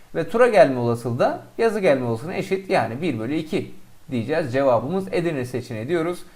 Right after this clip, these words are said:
ve geçiyoruz dördüncü soruya. Arkadaşlar selamlar, geldik dördüncü soruya.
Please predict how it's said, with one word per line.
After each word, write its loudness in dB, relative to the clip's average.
ve -2
geçiyoruz 0
dördüncü 2
soruya. -12
Arkadaşlar 6
selamlar, 6
geldik 4
dördüncü 4
soruya. -4